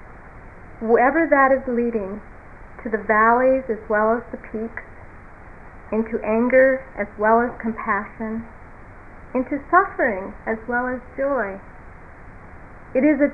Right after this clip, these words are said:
choicelessness, an acceptance, uh,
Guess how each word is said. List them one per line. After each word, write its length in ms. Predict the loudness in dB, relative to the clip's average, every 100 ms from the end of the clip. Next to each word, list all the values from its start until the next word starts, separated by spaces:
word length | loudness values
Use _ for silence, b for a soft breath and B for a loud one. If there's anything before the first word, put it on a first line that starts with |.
| 2
choicelessness, 880 | 8 8 8 2 -4 -4 -10 -10 -12 -16 -20 -20 -20 -20 -18 -18 -18 -4
an 100 | 0
acceptance, 640 | 0 0 4 4 4 0 -2 -4
uh, 100 | -4